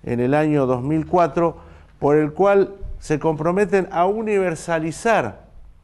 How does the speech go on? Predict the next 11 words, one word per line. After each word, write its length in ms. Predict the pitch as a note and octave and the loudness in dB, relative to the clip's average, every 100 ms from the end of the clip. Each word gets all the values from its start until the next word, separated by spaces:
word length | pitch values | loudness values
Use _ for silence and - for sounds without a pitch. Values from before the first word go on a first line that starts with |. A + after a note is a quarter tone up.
| - - _ - | -20 -20 _ -6
esa 300 | C3 C#3+ B2+ | -4 -2 -4
prestación, 480 | A#2+ C3+ B2 B2 A2+ - - _ - | -6 -8 -10 -16 -20 -20 -20 _ -20
lo 140 | - | -8
que 80 | C#3+ | -8
significaría 680 | C#3 C#3+ B2+ B2+ C#3+ F3+ G3+ | -6 -8 -6 -4 2 2 0
que 120 | D3+ | -4
todos 340 | - G3 F3 | 0 2 2
los 140 | B2+ - | -2 -4
chicos 420 | G#3+ D#3+ B2 A2 | -6 -4 -6 -4
debieran 380 | A2+ B2 A#2 G#2+ | -6 -4 -6 -8
recibirlo. 640 | G#2+ - A2+ G2+ F#2 F2 | -12 -10 -8 -6 -8 -12